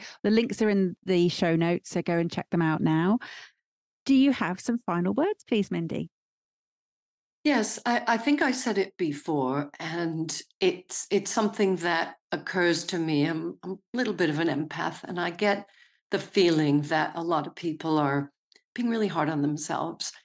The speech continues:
Speaker 2: So for the listeners, and for you and for me, you know, let's give ourselves some grace,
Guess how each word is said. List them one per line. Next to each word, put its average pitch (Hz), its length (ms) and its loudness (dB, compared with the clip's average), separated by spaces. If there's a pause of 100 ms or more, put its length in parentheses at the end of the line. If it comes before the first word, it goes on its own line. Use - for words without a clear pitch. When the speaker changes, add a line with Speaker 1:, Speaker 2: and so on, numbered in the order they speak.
(160)
Speaker 2:
So 156 540 0
for - 140 -8
the 233 100 -2
listeners, 147 800 -2 (280)
and 247 200 0
for 226 60 -2
you 165 220 4
and - 180 -2
for 185 80 -6
me, 147 380 0 (580)
you 247 80 0
know, 220 200 0
let's 240 480 -2 (300)
give 190 160 2
ourselves 165 460 -2
some 139 180 -4
grace, 151 540 -4